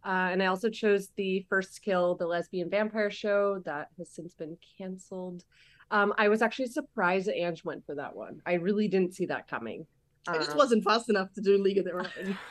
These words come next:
Speaker 2: <laughs> to be honest. <laughs>
Speaker 1: And then the other one I chose was an Instagram account, uh, Lu-, uh, Luna Matatas, who's a really awesome queer inclusive, um, sex educator.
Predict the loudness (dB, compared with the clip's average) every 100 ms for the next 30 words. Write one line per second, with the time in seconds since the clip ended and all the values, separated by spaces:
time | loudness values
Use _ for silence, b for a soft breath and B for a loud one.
0 | B B B -6 -4 2 4 4 2 -6
1 | -10 -6 -2 0 0 0 -2 -4 -6 -18
2 | -20 -12 -6 -2 4 4 6 6 6 4
3 | 2 0 0 0 0 -4 -2 0 0 0
4 | -2 0 0 0 0 0 0 -2 -4 -4
5 | -2 2 4 6 4 0 0 0 0 -2
6 | -4 -4 -8 -4 -2 -2 -6 -10 b b
7 | 0 4 6 6 2 0 0 0 -2 -2
8 | 0 2 0 -4 -2 -4 -4 -10 -8 -4
9 | -4 -8 -14 -18 _ -10 -10 -10 -14 -14
10 | -12 -10 -10 -10